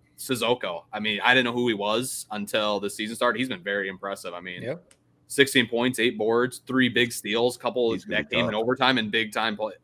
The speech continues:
Speaker 1: plays, was guarding, you know, best player in college basketball, did about as good a job <laughs> as you can. I mean, he's just that good.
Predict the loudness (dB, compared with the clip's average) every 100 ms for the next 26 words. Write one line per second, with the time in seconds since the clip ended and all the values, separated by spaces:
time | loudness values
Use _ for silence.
0 | _ -2 0 -2 -4 -2 0 0 0 -4
1 | -2 -6 -4 -2 -2 0 0 0 -4 -4
2 | 0 0 0 -8 -10 -4 -2 -2 -4 -6
3 | -2 0 4 2 2 -4 0 2 0 -4
4 | -8 -14 -12 -8 -8 -6 -2 -2